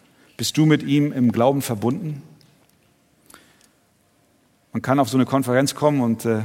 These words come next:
viel hören, aber es nicht an sein Herz lassen. Es ist entscheidend, dass wir unser Herz ihm weihen und dass wir sagen, „Herr, ich möchte dir gehören.“ Und wenn du ein Kind Gottes bist und durch Leid hindurchgehst,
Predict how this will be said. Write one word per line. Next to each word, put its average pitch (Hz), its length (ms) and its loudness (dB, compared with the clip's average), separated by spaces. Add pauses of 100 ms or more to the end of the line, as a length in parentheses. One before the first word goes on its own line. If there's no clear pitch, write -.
(120)
viel 127 280 -2
hören, 113 280 0
aber 98 400 -6 (220)
es - 180 -12
nicht 120 160 -2
an 117 80 -2
sein 113 140 -2
Herz 104 260 -6
lassen. 95 320 -10 (1600)
Es - 60 -18
ist - 60 -6
entscheidend, 139 500 0
dass 113 160 -4
wir 123 80 -2
unser 123 200 -2
Herz 139 360 -4
ihm 135 280 -2
weihen 117 340 0
und 95 140 -8
dass 107 180 -6
wir 120 240 -2
sagen, 120 320 -4
„Herr, 117 340 -4
ich 117 140 -12
möchte 120 240 -6
dir 117 180 0
gehören.“ 101 320 -6 (720)
Und - 80 -2
wenn 160 100 6
du 208 60 8
ein 165 140 4
Kind 175 200 2
Gottes 165 280 0
bist 165 240 -2
und 143 120 -4
durch 127 140 -2
Leid 139 280 4
hindurchgehst, 123 760 -4